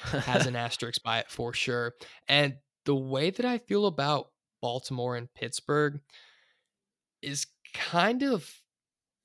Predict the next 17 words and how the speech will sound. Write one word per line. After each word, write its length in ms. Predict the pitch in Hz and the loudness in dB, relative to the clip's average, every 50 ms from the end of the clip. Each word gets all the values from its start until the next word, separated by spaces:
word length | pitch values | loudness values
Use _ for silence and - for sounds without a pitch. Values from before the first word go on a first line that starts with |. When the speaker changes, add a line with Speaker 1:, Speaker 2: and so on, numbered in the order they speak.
| _ _ _ | _ _ _
Speaker 1:
Pittsburgh's 480 | - 147 175 - - - 208 165 - - | -6 -4 -4 -2 0 2 0 0 0 -2
defense 420 | - 156 165 - 175 175 - - | 0 0 0 2 2 0 0 0
is 80 | 143 - | 0 0
so 300 | - - 151 147 147 139 - - | 2 2 4 2 2 0 -2 -4
good, 400 | 135 131 135 135 143 143 143 139 _ - | -2 0 2 2 2 2 0 -4 _ -2
Baltimore's 520 | 135 127 135 - 139 135 135 135 120 123 | -2 0 0 0 0 0 0 0 0 -2
not 240 | 127 127 120 127 127 | -2 -2 -2 0 0
gonna 140 | - 131 127 | 0 0 0
be 80 | 131 | 0
able 100 | 131 123 131 | 0 0 -2
to 60 | 123 | -6
throw 240 | - - 131 127 127 | -4 -2 -2 0 0
their 120 | 127 123 | 0 0
way 180 | 123 123 120 120 | 0 -2 -2 -2
back 260 | 120 120 123 120 - | 0 -2 -2 -2 -4
into 120 | 123 123 123 | -6 -8 -6
games. 540 | 123 - 120 123 123 139 147 165 165 - | -2 -2 -2 0 0 0 0 -2 -2 -4